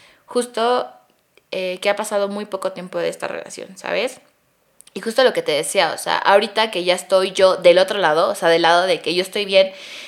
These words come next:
y verte de esa manera a mí como que sí me costó y también me hizo entender cosas. Eh, me hizo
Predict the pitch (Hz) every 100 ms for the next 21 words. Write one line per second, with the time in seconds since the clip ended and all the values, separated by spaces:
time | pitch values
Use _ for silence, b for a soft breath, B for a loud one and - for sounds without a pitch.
0 | B 214 214 220 269 269 262 202 180 185
1 | 190 180 180 175 202 196 180 180 185 185
2 | 180 170 - 175 - 185 175 180 190 175
3 | 180 190 156 156 151 - 170 - - -
4 | _ _ 175 165 - - b b b b
5 | b b b b b b - 214 233 262
6 | 254 269 285 -